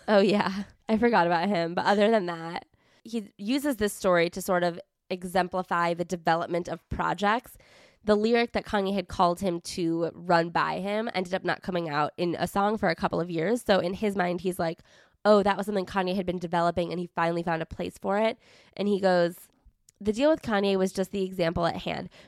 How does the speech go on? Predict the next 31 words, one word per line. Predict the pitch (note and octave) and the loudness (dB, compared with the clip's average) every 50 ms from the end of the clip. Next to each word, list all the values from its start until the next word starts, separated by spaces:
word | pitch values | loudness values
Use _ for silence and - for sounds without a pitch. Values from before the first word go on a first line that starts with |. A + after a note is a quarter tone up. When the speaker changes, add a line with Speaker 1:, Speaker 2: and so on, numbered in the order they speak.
| _ - | _ 2
Speaker 2:
but | G#3 G3+ | 2 4
it | F#3 | 4
was | F#3+ F#3 | 2 0
a | G3 | -2
killer | - - G#3+ G3 F#3+ F#3+ | -2 0 2 4 4 4
example. | F3+ F#3+ E3+ E3+ - - - - - - - | 4 2 -2 -6 -6 -6 -8 -8 -8 -8 -10
Here | G#3+ - A#3 A3+ | -4 0 2 4
was | A#3+ C#4 | 4 6
a | D4 C#4 | 6 6
lyric | B3 G3+ F#3 F#3 - | 6 4 2 2 0
he'd | A3 F#3+ | 0 0
been | F#3 F3+ | 0 0
working | F3+ E3+ F3+ F#3 F3+ | 0 -2 -2 -2 -4
on | F3 F3+ | -4 -2
for | - F#3 | -2 -6
some | F3+ - F#3 E3+ F#3 | -2 0 0 0 2
years | F#3 F3+ E3+ F#3 F#3 - - _ _ _ _ _ _ _ - | 2 2 0 0 -2 -4 -12 _ _ _ _ _ _ _ 0
earlier, | E3+ E3 D#3+ E3+ D#3+ E3 E3 | 2 2 2 0 0 -2 -4
coming | - - G3+ G3+ G#3+ A3+ | -4 -4 -2 0 0 2
back | G3 F3+ G3 - - | 2 0 0 -2 -4
to | - G#3 | -6 -4
me | F#3+ F3+ | -2 -2
now | E3+ D#3+ D#3+ | 0 -2 -2
with | D3+ E3+ | -2 -4
a | - | -4
completely | - G3 F#3+ - F#3 F3 D#3+ F3 | -6 -6 -6 -6 -6 -2 -2 -2
different | F3 E3+ - - F3+ E3+ | -2 -2 -4 -4 -4 -2
intention. | F#3 A3 A3 A3+ A#3 A#3 - - - - - - - - - - - _ | -4 -2 -2 -2 -2 -2 -4 -6 -8 -8 -12 -16 -20 -20 -20 -20 -10 _
But | G#3 G#3 - | -4 0 2
that's | A3+ G#3 - - | 2 0 2 2
how | A#3+ A3 G#3 - | 2 2 2 2